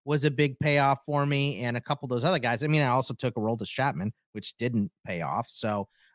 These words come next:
um, you know, I'm just trying to, uh, do what won last year and adjust a little bit just because the starting pitching scoring was down so much last year. So it is an advantage, and they, uh, will score more,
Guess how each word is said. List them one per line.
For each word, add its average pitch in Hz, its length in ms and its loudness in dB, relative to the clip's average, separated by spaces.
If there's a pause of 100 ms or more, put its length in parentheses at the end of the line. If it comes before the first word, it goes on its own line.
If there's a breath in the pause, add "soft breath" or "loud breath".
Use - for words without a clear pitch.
um, 113 420 -4 (100)
you 147 120 -4
know, 113 100 -4
I'm 131 220 -2
just 143 200 -2
trying 131 420 0
to, 123 340 0 (420)
uh, 117 300 -2 (340)
do 196 140 2
what 196 180 6
won 180 260 4
last 165 380 2
year 160 220 4
and 160 160 0
adjust 220 320 0
a 214 80 4
little 185 320 4
bit 151 320 0
just 170 240 -4
because 196 400 0 (300)
the 139 60 -8
starting 185 300 2
pitching 208 400 0
scoring 156 760 0 (340)
was 156 160 0
down 285 260 2
so - 160 0
much 101 280 -6
last 85 320 -6
year. 101 180 -8
So 151 240 2
it 160 100 4
is 269 200 4
an 220 80 2
advantage, 107 580 -4
and 139 160 -4
they, 139 80 -2
uh, 147 120 0 (100)
will 170 220 0
score 156 280 0
more, 135 580 2